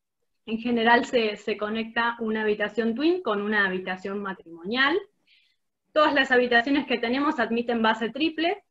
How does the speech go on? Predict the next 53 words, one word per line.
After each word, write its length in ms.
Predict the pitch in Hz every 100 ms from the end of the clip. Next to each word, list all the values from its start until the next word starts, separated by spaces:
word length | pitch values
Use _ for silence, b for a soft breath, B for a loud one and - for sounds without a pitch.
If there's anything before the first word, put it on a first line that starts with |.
| _
es 100 | 202
decir, 260 | 214 240
que 120 | 196 208
podemos 340 | 208 220 220
agregar 320 | 190 190 202
en 160 | 220 214
todas 320 | 214 247 - 226
una 260 | 214 202
cama 320 | 202 190 180
extra 360 | 175 - - 185
también, 360 | 202 240 311 415 -
y 140 | 254
contamos 480 | 247 247 262 285 262
con 240 | 269 254 -
una 280 | 302 277
sola 240 | 262 247 254
habitación 520 | 233 208 214 254 254
que 80 | 240
es 100 | 240
cuádruple, 520 | - 262 285 277 226
que 120 | 226
es 120 | 196
nuestra 540 | 202 226 - 196 185 180 _
Royal 400 | 220 226 220 214
Suite, 220 | 320 -
que 80 | 247
es 100 | 185
la 120 | 190
habitación 480 | 185 185 190 226 214
más, 240 | 214 220 -
de 220 | 202 190
la 120 | 185 185
categoría 440 | 185 196 208 220
más 240 | 208 196
alta 340 | 220 226 220 196
que 100 | 175
tenemos, 400 | 196 240 285 349
porque 240 | - 247 247
está 200 | - 262
integrada 480 | 254 220 214 226 226
en 100 | 220
sí 120 | 226
misma 380 | 214 196 208 196
por 160 | 175
dos 240 | 185 185 185
habitaciones, 640 | 170 165 170 165 160 _
que 120 | _ 170 - _
más 200 | 202 208
adelante 420 | 180 185 196 233
les 160 | 202 175
voy 160 | 185
a 80 | 180
mostrar. 400 | 175 - _ -